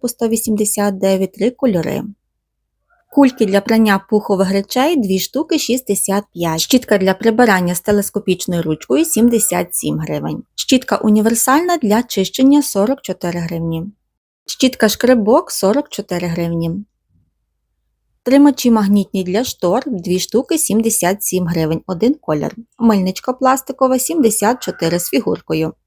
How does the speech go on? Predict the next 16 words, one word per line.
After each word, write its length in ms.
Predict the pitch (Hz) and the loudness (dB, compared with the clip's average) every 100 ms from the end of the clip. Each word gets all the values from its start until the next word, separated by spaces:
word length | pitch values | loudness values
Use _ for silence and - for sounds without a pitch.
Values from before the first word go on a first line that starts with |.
| _ _ _ _ _ _ _ _ _ - | _ _ _ _ _ _ _ _ _ 2
Гачок 400 | 262 262 233 - | 2 4 0 2
пластиковий 600 | 190 170 - - 190 214 | 0 0 -2 -2 0 2
дитячий 540 | 247 247 175 160 180 | 2 2 -2 -2 -2
настінний, 640 | 190 254 - - 170 185 226 | 0 -2 -2 -2 0 0 0
кольори 380 | - 202 185 | 2 2 2
в 60 | 165 | 0
асортименті — 800 | 165 - - 180 202 330 - 330 | -2 -6 -6 -2 0 0 0 0
вісімдесят 680 | 196 262 254 196 165 170 180 170 | 0 0 0 0 0 -2 -2 -2
вісім. 500 | 160 147 - 151 151 _ _ _ _ _ _ _ _ _ _ _ _ _ _ _ _ _ _ _ _ _ _ | -4 -2 -4 -4 -6 _ _ _ _ _ _ _ _ _ _ _ _ _ _ _ _ _ _ _ _ _ _
Витискач 600 | 220 247 277 - 202 - | 0 4 2 2 -2 -2
пластиковий 720 | - 190 247 - 311 311 302 | -2 0 2 0 -2 2 2
для 220 | 247 202 240 | 2 2 2
зубної 480 | 262 220 202 196 | 0 2 2 0
пасти — 520 | 185 170 160 185 - 262 | -2 -2 -2 -2 -4 -4
сорок 420 | - 160 233 247 | -2 0 0 -2
дев'ять. 540 | 165 160 160 160 - | -2 0 0 -2 -6